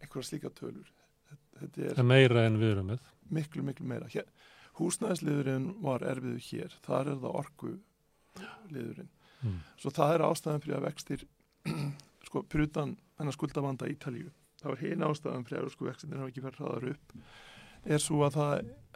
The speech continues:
Speaker 1: þetta er ekki eftirspurnaverðbólga í Evrópu, eins og hér frekar, eða Bretlandi og Bandaríkjunum. Evrópa er, er í, það er meiri slakið þar,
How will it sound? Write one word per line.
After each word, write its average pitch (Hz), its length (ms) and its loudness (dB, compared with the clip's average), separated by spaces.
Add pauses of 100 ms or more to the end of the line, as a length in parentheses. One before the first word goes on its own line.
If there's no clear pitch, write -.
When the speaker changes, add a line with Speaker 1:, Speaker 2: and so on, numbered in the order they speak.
Speaker 1:
þetta 151 280 -4
er 156 60 2
ekki 151 220 -2
eftirspurnaverðbólga 135 1040 -6
í 123 80 -8
Evrópu, 123 380 -10 (760)
eins 143 240 -4
og 135 80 -2
hér 139 320 -2
frekar, - 440 -6 (400)
eða 127 220 -6
Bretlandi 131 600 -6
og 131 120 -4
Bandaríkjunum. 131 600 -8 (680)
Evrópa 131 520 -2
er, 135 240 -8 (380)
er 127 300 -2
í, 139 120 -8 (500)
það - 160 -12
er 131 80 -6
meiri 143 160 -4
slakið - 540 -4
þar, - 140 -18